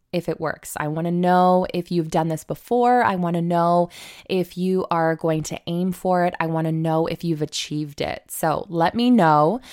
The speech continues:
Um, you guys know that you can always contact me on social media, Instagram at Move Life,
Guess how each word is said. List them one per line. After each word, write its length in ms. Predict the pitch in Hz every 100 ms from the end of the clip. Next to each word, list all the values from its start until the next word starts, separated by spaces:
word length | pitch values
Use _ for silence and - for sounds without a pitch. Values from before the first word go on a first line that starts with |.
| - - -
Um, 300 | 180 165 160
you 100 | 180
guys 240 | 165 160 175
know 120 | 160
that 100 | 165
you 60 |
can 120 | 175 165
always 220 | 156 156
contact 500 | - 156 151 156 -
me 160 | 160
on 120 | 156 151
social 320 | 156 156 156
media, 520 | 175 185 185 170 170
Instagram 760 | - 170 - - 165 165 160 175 -
at 180 | -
Move 400 | 180 175 185 180 170 -
Life, 580 | 160 175 262 294 -